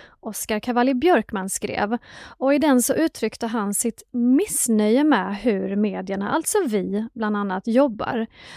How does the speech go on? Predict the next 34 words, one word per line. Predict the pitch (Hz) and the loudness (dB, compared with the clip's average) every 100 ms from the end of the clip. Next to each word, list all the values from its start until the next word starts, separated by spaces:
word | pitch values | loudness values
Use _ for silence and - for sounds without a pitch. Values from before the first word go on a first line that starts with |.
| - - | -20 -2
Och | 269 | 0
för | 277 | 2
att | 277 | 2
sammanfatta | - 320 269 247 262 277 | 2 4 4 4 0 0
så | 277 | -2
tycker | 262 247 220 | -2 -4 -2
han | 214 208 | -2 0
då | 202 | 0
att | 202 | 0
vi | 233 302 285 | 0 2 4
i | 285 | 4
medierna | 240 202 214 214 | 4 2 0 2
måste | 226 220 - | 2 0 -4
sluta | - 214 202 | -4 -4 -4
prata | - 208 214 - | -4 -4 -4 -8
om | - 220 311 | -4 -4 -2
spelet | - - - 294 208 202 208 - | -2 -2 -2 -2 0 0 -2 0
bakom | 220 226 - 214 208 | 0 0 -2 -4 -4
kulisserna. | - 294 302 - - - - - - - - - _ | -2 -2 -2 -6 -6 -8 -8 -10 -20 -20 -20 -20 _
Det | - 240 | -2 0
som | 240 | 4
är | 240 | 2
intressant | 226 233 - 208 247 294 | 2 -2 2 4 4 2
är | - | 2
resultatet | 220 214 220 202 - 220 196 - - 294 - | 0 0 -2 -2 -2 -4 -4 -6 -2 -2 -2
och | - 240 | -2 2
inte | 277 285 - 226 | 4 4 2 -4
förhandlingarna, | - 277 349 226 190 - - - | -2 -2 0 0 -2 -6 -6 -6
skriver | - 208 - | -6 -6 -4
Cavalli | 190 202 190 196 | -6 -6 -6 -4
Björkman, | 190 - - 208 - | -4 -6 -6 -6 2
och | 262 | 6
liknar | 262 294 349 359 - - 330 359 233 | 6 6 4 2 -6 -2 0 0 0
rapporteringen, | 226 226 240 247 202 202 202 202 277 | -2 -2 -6 -2 -2 -2 -2 0 0